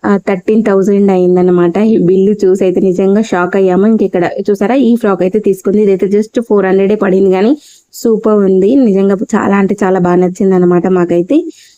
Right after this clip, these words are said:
So ఇంకా వ్లాగ్ అయితే ఇది. వ్లాగ్ నచ్చితే తప్పకుండా లైక్ చేసి, కామెంట్ బాక్స్లో కామెంట్ చేయండి. మా ఛానల్ని కొత్తగా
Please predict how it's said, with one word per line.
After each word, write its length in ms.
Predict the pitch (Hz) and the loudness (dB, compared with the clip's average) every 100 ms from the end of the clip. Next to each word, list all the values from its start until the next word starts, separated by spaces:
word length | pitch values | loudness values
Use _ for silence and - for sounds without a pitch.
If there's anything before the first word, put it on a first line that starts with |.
| - - | -10 -2
So 60 | |
ఇంకా 420 | 277 247 208 185 | 0 0 0 0
వ్లాగ్ 300 | 180 185 185 | 0 0 0
అయితే 240 | 180 175 196 | 0 0 0
ఇది. 260 | 180 190 | 2 2
వ్లాగ్ 260 | 196 180 175 | 2 2 0
నచ్చితే 260 | 175 - 185 | 0 -2 -6
తప్పకుండా 460 | 185 185 180 190 | -4 -4 -2 0
లైక్ 320 | 190 180 - | 0 -2 -2
చేసి, 220 | 185 190 240 - _ _ _ _ _ _ _ _ | -4 -2 -6 -8 _ _ _ _ _ _ _ _
కామెంట్ 280 | 190 190 190 | -2 0 0
బాక్స్లో 260 | 185 - 202 | 0 -4 -2
కామెంట్ 440 | 196 190 190 208 | 0 0 0 0
చేయండి. 180 | 196 214 | 0 2
మా 120 | 226 | 2
ఛానల్ని 500 | 202 185 190 233 320 - - _ - | 0 -2 0 0 -2 -6 -20 _ -8
కొత్తగా 260 | 247 247 | -2 -2